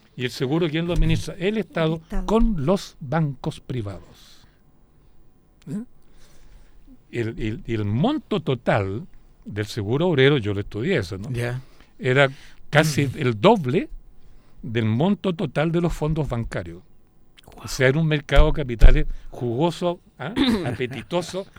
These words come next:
Speaker 2: Que
Speaker 1: De ahí
Speaker 2: tenían
Speaker 1: el
Speaker 2: que
Speaker 1: zarpazo.
Speaker 2: tomarlo. Mm.
Speaker 1: Ustedes ven que ya con eso, el,
Speaker 3: Mm.
Speaker 1: el, el, los capitales privados ya no los administraron los trabajadores.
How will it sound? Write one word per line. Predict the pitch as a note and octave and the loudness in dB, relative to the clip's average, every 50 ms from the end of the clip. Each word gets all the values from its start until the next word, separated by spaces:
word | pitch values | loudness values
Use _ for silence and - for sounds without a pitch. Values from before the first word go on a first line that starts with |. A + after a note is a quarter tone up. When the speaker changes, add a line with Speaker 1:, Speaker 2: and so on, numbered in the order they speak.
| - - | -10 -4
Speaker 2:
Que | - A3+ | -2 2
Speaker 1:
De | F3+ A3 | 2 2
ahí | G3+ | 4
Speaker 2:
tenían | G#3+ A3+ A3+ C#3 | 4 4 6 6
Speaker 1:
el | F#3+ A3 | 6 6
Speaker 2:
que | A#3 B3 A#3+ | 6 6 6
Speaker 1:
zarpazo. | - | 6
Speaker 2:
tomarlo. | B3 A3+ G#3 F#3 G#3 F#3 D#3 D#3 D#3+ F#3 G#3 - - - | 6 4 4 4 2 2 0 0 -4 -6 -8 -10 -14 -12
Mm. | - F#3 F3 E3+ E3 D#3+ - - - - - - - - | -8 -8 -6 -6 -8 -10 -12 -20 -20 -20 -20 -16 -12 -10
Speaker 1:
Ustedes | A2+ - D#3+ D#3 E3+ E3+ | -6 0 2 2 2 4
ven | D3 D#3 E3 F3+ | 4 2 2 2
que | - - C#3 C#3+ D#3+ F3 F#3+ - - - - - - - | 0 -2 0 0 0 0 -2 -6 -12 -18 -18 -18 -18 -8
ya | - B2 C3 C3+ C#3+ D3+ G3 | 0 6 8 8 8 6 2
con | A2+ - A#2+ B2+ G3+ | -4 -2 0 2 2
eso, | A#3 G3 - - D3+ F3+ A3 A3+ - - - A#3 A3+ - A#3 | 2 2 0 -2 -2 -2 -4 -6 -10 -16 -14 -14 -14 -12 -10
el, | G#3 E3+ C#3+ | -8 -6 -4
Speaker 3:
Mm. | D3+ C3 A2+ | -4 -4 -6
Speaker 1:
el, | A2+ G#2 - G3 D#3 | -6 -8 -10 -12 -10
el, | A2 G#2 G#2+ A2+ G#2+ | -10 -10 -10 -10 -12
los | G#2 | -12
capitales | - - G#2 G2+ G#2 G2 - C#3 D3 E3 | -10 -10 -10 -10 -8 -6 -6 -4 -4 -4
privados | D#3+ - A#2+ A#2 A2+ B2 C3 C3+ C#3+ C3+ A#2+ | -4 -4 -4 -2 -2 -2 -2 -2 -2 -2 0
ya | C#3 | 0
no | C#3+ D3 D3+ | 0 0 0
los | E3 E3 - | -2 -2 -2
administraron | C#3+ C3+ C3 B2+ B2+ C3 C#3+ C3 - - - A2 G#2+ A2 A2 G#2+ | -2 -2 -2 -2 -4 -4 -4 -4 -6 -8 -8 -6 -4 -4 -6 -6
los | B2 - | -8 -10
trabajadores. | - - C3 C#3 C3+ D#3 E3+ G3+ A3 G3 - | -8 -8 -8 -8 -8 -8 -8 -8 -8 -8 -10